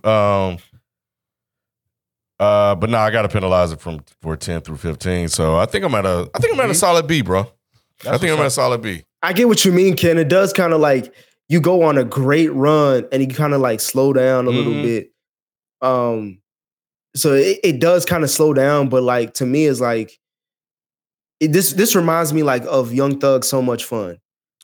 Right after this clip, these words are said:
Speaker 1: I would, yeah, I
Speaker 3: Like,
Speaker 1: like that.
Speaker 3: like, which I, which I love. That's my favorite Thug project. Um,
Speaker 2: Do you think, and I already know Ken's answer, but do you feel that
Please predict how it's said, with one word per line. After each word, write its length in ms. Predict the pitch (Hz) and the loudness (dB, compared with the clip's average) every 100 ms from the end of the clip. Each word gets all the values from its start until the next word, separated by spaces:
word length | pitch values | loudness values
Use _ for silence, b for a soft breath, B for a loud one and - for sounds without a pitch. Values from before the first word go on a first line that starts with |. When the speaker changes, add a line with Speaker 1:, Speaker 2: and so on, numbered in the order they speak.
| - | -12
Speaker 1:
I 100 | 85 | -12
would, 180 | 85 82 | -10 -6
yeah, 60 | 123 | -2
I 100 | 120 | 0
Speaker 3:
Like, 100 | 110 | -2
Speaker 1:
like 200 | 76 71 | -6 -10
that. 200 | - 65 - _ _ 147 | -14 -18 -20 _ _ -4
Speaker 3:
like, 220 | 143 139 | -2 0
which 180 | 151 - | 0 0
I, 200 | 156 139 | -2 0
which 280 | 170 151 - | 0 -2 -2
I 200 | 147 143 | -2 2
love. 400 | 135 139 143 123 | 2 2 2 0
That's 180 | 143 147 | -2 -2
my 140 | 123 | -2
favorite 580 | 113 - 147 151 143 139 | -4 -2 2 2 0 -2
Thug 240 | 135 131 127 | -2 -2 -2
project. 540 | 123 120 117 110 95 _ _ _ _ - | -6 -6 -6 -8 -10 _ _ _ _ -10
Um, 460 | 131 131 127 117 107 | -4 -2 -2 -4 -2
Speaker 2:
Do 80 | 165 | 2
you 200 | 202 320 | 4 4
think, 400 | 339 208 202 - - _ _ _ _ - 185 | 2 0 2 0 -8 _ _ _ _ -20 -16
and 260 | 220 170 - 196 - | -8 -8 -8 -14 -6
I 120 | 165 | 0
already 260 | 185 180 160 | 2 4 4
know 180 | 151 143 | 2 2
Ken's 380 | - 143 127 110 | -2 0 0 0
answer, 360 | 123 113 120 | -2 -2 -4
but 300 | 107 117 107 - b b b | -4 -2 -4 -8 b b b
do 80 | 143 | 2
you 200 | 165 226 | 4 4
feel 420 | 339 - 180 175 | 2 0 2 2
that 380 | 156 147 139 - | 2 2 0 -4